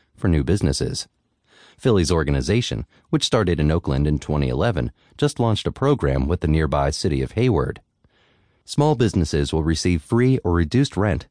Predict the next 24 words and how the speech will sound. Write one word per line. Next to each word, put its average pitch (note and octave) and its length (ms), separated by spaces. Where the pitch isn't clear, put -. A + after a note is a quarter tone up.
to - 80
take G2 220
over D#2 220
underutilized G2 840
commercial F#2+ 380
spaces C#2+ 560
in D2 80
the C2+ 80
sparsely E2+ 480
filled F#2+ 280
downtown, D2 600
a C#3 80
test E3 280
run C#2+ 200
to C#2 80
see A2 160
if G2 100
the E2+ 80
new F2 160
tenant - 420
is C#2+ 120
a - 60
good C2+ 180
fit. - 320